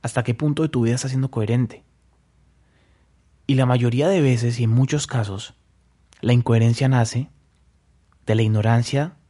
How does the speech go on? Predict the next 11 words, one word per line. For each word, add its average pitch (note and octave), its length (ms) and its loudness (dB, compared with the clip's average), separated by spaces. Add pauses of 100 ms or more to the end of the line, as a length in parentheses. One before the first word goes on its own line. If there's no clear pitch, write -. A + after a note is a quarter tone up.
(180)
de A#2 100 -2
tus A2+ 220 -4
propios C3 340 -2
valores A2+ 320 0
y A#2 60 -4
creencias. B2 600 -6 (1700)
Entonces, A#2+ 640 -2 (840)
¿cuáles B2+ 280 0
son C#3 120 -2
tus C#3 160 -6
valores? A#2 480 -4